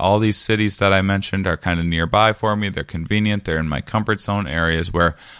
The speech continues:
I know I, uh, can, uh, usually draw a little bit better. And so if I know it works there, then I can expand. So for each one of these cities, they'll be rebooked for a quarterly venue if it's successful,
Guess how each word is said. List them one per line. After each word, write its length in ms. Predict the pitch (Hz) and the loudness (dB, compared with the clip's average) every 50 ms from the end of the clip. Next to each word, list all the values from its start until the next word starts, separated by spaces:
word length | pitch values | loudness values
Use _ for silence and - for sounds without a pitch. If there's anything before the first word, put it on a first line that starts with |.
| - - | -10 -4
I 160 | 80 82 85 | -2 0 2
know 220 | 85 85 85 82 | 2 4 4 4
I, 380 | 80 80 78 78 78 78 78 - - - - - - | 4 4 4 2 2 0 -2 -4 -10 -20 -20 -14 -8
uh, 340 | - 80 78 76 76 76 73 | -4 -2 0 0 0 -2 -2
can, 320 | - - - 85 80 - - | -4 -6 -6 -4 -4 -6 -6
uh, 220 | - 82 78 73 71 - - - _ | -4 -4 -2 -2 -4 -6 -10 -12 _
usually 360 | - 92 90 76 80 73 73 | -2 -2 -2 -2 -2 -2 -4
draw 560 | 73 - - 104 101 104 101 101 101 98 95 - - | -2 0 2 4 6 6 8 6 6 4 0 -2 -4
a 80 | - 90 | -4 -2
little 240 | 95 98 95 98 90 | 0 2 2 2 2
bit 200 | 98 98 92 - | 2 0 2 2
better. 360 | 104 98 98 101 101 95 - - - - - - - - | 2 4 4 4 4 2 0 -6 -18 -20 -20 -20 -12 -6
And 540 | - 90 85 85 82 80 78 78 - - - | -2 0 0 2 0 0 -2 -4 -6 -8 -10
so 380 | - - - - 82 80 78 - - | -8 -4 0 2 2 2 2 0 0
if 160 | - 82 - - | -2 -2 0 0
I 140 | 78 80 | 0 2
know 220 | 87 92 104 110 110 | 4 4 4 4 4
it 100 | - 69 | 4 4
works 320 | 110 117 117 - - - | 4 4 4 2 -2 0
there, 400 | - 135 139 143 143 143 143 143 - - - _ - | 2 4 6 6 6 4 2 0 -4 -12 -20 _ -2
then 160 | - 104 104 | 0 2 2
I 80 | 104 95 | 2 2
can 180 | - - 87 | 0 0 -2
expand. 580 | 85 - - - - - 64 50 50 50 - - - - - - | -2 -2 -4 -8 -6 -6 -4 -4 -4 -6 -10 -12 -16 -20 -16 -8
So 180 | - - 90 80 | -4 -2 -2 0
for 220 | - 87 - - | 0 0 -2 0
each 320 | - 135 175 170 170 - - | 0 0 0 0 0 0 2
one 240 | 117 120 120 123 120 | 4 6 4 4 4
of 300 | - 71 107 107 101 104 | 2 2 2 2 2 2
these 180 | 107 104 98 | 0 0 0
cities, 360 | - - 120 127 131 123 - | -2 -2 -2 0 -2 -2 0
they'll 120 | 95 85 78 | -2 -2 -2
be 160 | - 76 73 | 0 0 0
rebooked 560 | 69 76 82 87 87 85 90 92 104 - - | 0 2 2 2 2 2 2 0 0 0 -4
for 180 | - - - 78 | -10 -4 -2 -2
a 60 | 76 | -2
quarterly 460 | - - 90 85 82 82 80 80 82 | -2 0 2 2 2 2 2 2 2
venue 320 | 80 90 101 120 131 135 135 | 2 2 2 4 4 2 0
if 120 | 127 - | 0 -2
it's 140 | 117 - - | -4 -4 -4
successful, 640 | - 123 - - 123 123 - - - 127 - - _ | -6 -4 -2 0 0 -2 0 0 0 0 0 -2 _